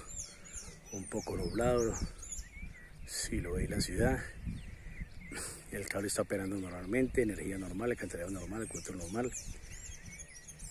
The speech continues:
Las quebradas en su cauce natural porque no ha llovido, igual que el río Cañaveralejo. Quebradas de Isabel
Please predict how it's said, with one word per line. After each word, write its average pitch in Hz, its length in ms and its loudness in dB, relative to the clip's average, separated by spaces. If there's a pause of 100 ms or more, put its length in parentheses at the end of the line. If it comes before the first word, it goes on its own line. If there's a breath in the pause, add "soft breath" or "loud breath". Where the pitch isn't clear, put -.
(380)
Las - 160 2
quebradas 92 300 2
en 104 80 2
su 85 120 0
cauce 92 220 -4
natural 98 300 -2
porque 101 200 -2
no 87 60 -4
ha 92 60 -6
llovido, 127 500 8 (720 loud breath)
igual 92 240 -2
que - 120 0
el 92 100 -2
río 98 200 2 (140)
Cañaveralejo. 107 800 2 (1160 loud breath)
Quebradas 87 340 -2
de 87 80 -6
Isabel 85 340 -2